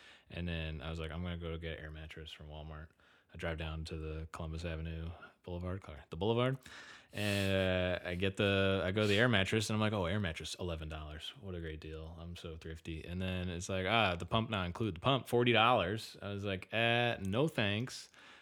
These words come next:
A tent, twenty dollars. So I just, and then the, there were so many bugs and mice in the apartment. I just set up a tent, and then it was just, like, a little, uh, a little me, me zone. And I've had a sleeping bag and a bunch of blankets. It was kinda like a big dog bed.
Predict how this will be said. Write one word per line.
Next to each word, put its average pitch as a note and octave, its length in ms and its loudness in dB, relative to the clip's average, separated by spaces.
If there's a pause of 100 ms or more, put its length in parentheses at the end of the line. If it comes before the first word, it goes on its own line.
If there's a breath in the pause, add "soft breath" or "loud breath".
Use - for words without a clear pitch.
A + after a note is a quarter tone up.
(160 loud breath)
A F#2 80 -2
tent, C3 480 0 (920)
twenty F2+ 220 -4
dollars. - 120 -12 (640)
So E2+ 380 -6
I F2+ 120 -8
just, F2+ 320 -8
and F#2+ 140 -6
then G#2 120 -4
the, F#2 200 -4
there G2+ 120 -4
were F#2+ 40 -2
so B2+ 120 -2
many G#2+ 100 0
bugs F2 260 -2
and E2 80 -6
mice F2+ 240 -6
in D#2+ 80 -14
the D#2 60 -12
apartment. F#2 400 -6
I F#2 40 -6
just G2+ 180 -6
set A2+ 100 -2
up G2+ 80 -2 (140)
a - 40 -14
tent, B2 200 -4 (160)
and G2 120 -6
then G2+ 140 -4
it G2+ 100 -2
was F#2+ 120 -4
just, G2 160 -8
like, G#2+ 160 -4
a A2+ 40 -4
little, A#2 380 0
uh, A#2 500 0
a - 0 -
little C#3 200 -2
me, E3 260 2 (140)
me E3+ 160 2
zone. D#2+ 340 -2 (160)
And F#2 180 -6
I've F2 160 -6
had F2+ 280 -4
a D#2+ 160 -2
sleeping C3+ 320 0
bag B2+ 420 6
and F2+ 180 -4
a F2+ 60 -2
bunch F#2 160 -2
of F2 80 -6
blankets. A2 400 -2
It - 40 -8
was G2+ 60 -6
kinda A2+ 160 -4
like G2 100 -2
a E2+ 40 -6
big F#2 140 -4
dog F2+ 280 0
bed. D#2 220 -6